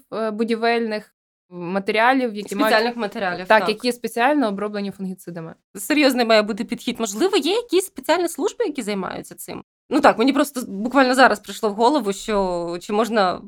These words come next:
Speaker 2: покликати людину і сказати: «Help, у мене тут <laughs> чорний грибок на стіні».
Speaker 1: Е, ну, по-перше, будівельні магазини, в принципі, з таким запитом доволі часто стикаються.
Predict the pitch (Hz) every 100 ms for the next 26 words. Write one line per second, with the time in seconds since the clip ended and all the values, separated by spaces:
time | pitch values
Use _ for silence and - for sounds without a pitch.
0 | - 214 226 233 208 190 190 202 233 214
1 | 196 196 _ - - 180 170 175 - 185
2 | 175 170 - _ _ 208 214 214 202 196
3 | 240 262 202 - 262 220 233 190 190 220
4 | 208 202 185 196 - 214 196 196 254 226
5 | 214 214 226 269 330 277 294 - 277 262
6 | 247 - 214 190 190 226 233 262 247 233
7 | 226 226 208 196 208 196 196 196 - 196
8 | 196 190 185 185 185 202 190 180 175 185
9 | 180 185 185 190 - 196 247 427 330 254